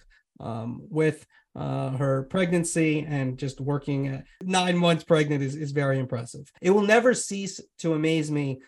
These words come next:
that the N F L draft, the first three rounds are on network T V. I know Fox did it first, then A B C, um, or maybe they did it the same year, but now it's A B C, uh, and, uh, it's pretty incredible.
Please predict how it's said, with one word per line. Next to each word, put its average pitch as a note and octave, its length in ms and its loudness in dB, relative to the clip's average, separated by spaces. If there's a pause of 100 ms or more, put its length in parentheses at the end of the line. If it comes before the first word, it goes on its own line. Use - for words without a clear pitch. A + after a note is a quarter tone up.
(160)
that C#3+ 280 -4
the C3+ 160 -2
N C#3+ 120 0
F C3+ 100 -2
L C#3 120 0
draft, C3 420 -2
the B2+ 40 -6
first B2+ 300 -6
three C3+ 240 -4
rounds C3 400 0
are C3 140 -2
on C3 360 -6
network C3 440 -6
T C3 160 -6
V. B2+ 160 -4
I C3+ 80 0
know D3 100 2
Fox C#3 320 0
did D3 160 -4
it B2+ 60 -6
first, C#3+ 320 -2
then C#3 120 -4
A C3+ 120 -4
B C3+ 160 -8
C, C#3+ 560 -2 (280)
um, C#3 460 -2
or C3+ 60 -2
maybe C#3 140 0
they C3+ 100 0
did C3 80 0
it C3 80 -4
the C3 80 -10
same C3 260 -4
year, C3 320 -4 (180)
but C#3 100 -4
now C#3 160 2
it's C3+ 120 -6
A C#3 160 0
B C#3+ 160 0
C, C#3 540 -4 (200)
uh, C#3+ 440 -4
and, C#3 480 -2 (240)
uh, C#3 320 -6 (240)
it's - 120 -8
pretty D3+ 240 0
incredible. C3 440 -6